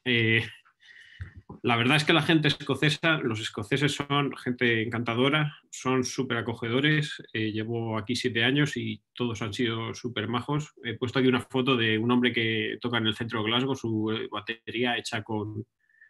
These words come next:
con cubos de metal, ¿no? Y la toca y tiene a todos estos gatos que bailan y es muy divertido y habla un poco del carácter de los escoceses, de cómo son, que son súper divertidos, súper acogedores y, y a mí me han recibido aquí,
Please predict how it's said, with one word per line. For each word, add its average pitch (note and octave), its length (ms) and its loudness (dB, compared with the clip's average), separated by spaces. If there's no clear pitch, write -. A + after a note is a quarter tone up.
con G#2+ 160 -4
cubos A#2+ 580 4
de A2 300 2
metal, A2 500 0
¿no? C3+ 240 -4
Y B2+ 120 0
la G#2 180 0
toca C3+ 420 2
y B2 60 4
tiene A#2 200 2
a G#2 40 -4
todos A#2 160 -2
estos G#2 220 -10
gatos A2+ 260 -8
que - 80 -8
bailan C3 560 0
y G#2 500 -2
es - 360 -12
muy A#2+ 300 4
divertido C3 760 0
y A2+ 640 -4
habla B2+ 200 2
un C3 80 0
poco C#3 160 2
del A#2 120 2
carácter B2 400 -4
de A2+ 100 -6
los G#2+ 140 -4
escoceses, A#2 540 -6
de G#2+ 100 -4
cómo A2 220 -2
son, B2+ 340 -2
que - 80 -20
son A2 160 -6
súper A#2 300 -4
divertidos, A#2 440 0
súper G#2+ 260 -6
acogedores G#2+ 840 -4
y, G#2 720 -4
y - 80 -6
a G#2+ 100 0
mí A#2 120 0
me A#2 80 0
han A2+ 80 -4
recibido A2+ 400 -2
aquí, B2+ 400 -2